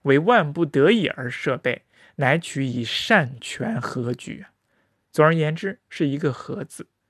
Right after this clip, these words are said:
啊，可以屈权临好啊，退让一步小小的权利，来维持住现在的这个和局，大力的推进这种洋务运动，发展我们的经济，这才是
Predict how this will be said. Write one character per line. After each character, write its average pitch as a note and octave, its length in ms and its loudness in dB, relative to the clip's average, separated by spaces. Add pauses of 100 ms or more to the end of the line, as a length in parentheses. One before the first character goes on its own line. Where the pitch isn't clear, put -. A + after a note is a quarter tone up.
啊， A#2+ 220 -8
可 - 160 -2
以 C#3+ 280 -2 (160)
屈 G#3+ 420 -4
权 C3 420 -6
临 A#2+ 240 -6
好 - 380 -14
啊， - 160 -20 (800)
退 C#4 240 2
让 E3+ 220 4
一 D3+ 100 -2
步 C#3+ 160 -4
小 C3+ 180 -4
小 B2+ 120 -6
的 A#2+ 100 -8
权 A#2+ 320 -14
利， - 140 -16 (260)
来 C3 140 6
维 C3 280 4
持 - 220 -8
住 C3+ 240 -8
现 D3 180 -4
在 C3 80 -6
的 A#2 120 -8
这 B2 100 -10
个 C3 100 -8
和 B2+ 280 -8
局， - 220 -14 (380)
大 E3+ 280 0
力 C#3+ 160 0
的 B2 100 -4
推 - 240 -6
进 C#3 180 -4
这 C3 80 -6
种 A#2+ 160 -8
洋 A#2 220 -10
务 C3 80 -8
运 B2+ 220 -10
动， B2+ 180 -6 (220)
发 D3+ 340 2
展 A#2 280 -2
我 A#2 100 -10
们 A2+ 120 -12
的 A#2 140 -8
经 F3 320 -4
济， G#3 200 -8 (300)
这 - 160 6
才 B2+ 240 0
是 - 260 -8